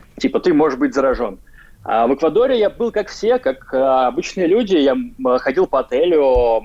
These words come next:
мы могли перемещаться и внутри нашей деревни вне комендантского часа до двух часов дня.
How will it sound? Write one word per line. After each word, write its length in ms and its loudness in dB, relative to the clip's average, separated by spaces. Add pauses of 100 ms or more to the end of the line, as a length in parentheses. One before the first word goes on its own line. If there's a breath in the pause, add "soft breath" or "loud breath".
(100)
мы 240 -2
могли 420 0
перемещаться 760 -2
и 240 -2
внутри 320 0
нашей 280 -2
деревни 720 2
вне 160 -4
комендантского 600 -2
часа 500 -2 (300 soft breath)
до 140 2
двух 240 0
часов 320 -4
дня. 280 0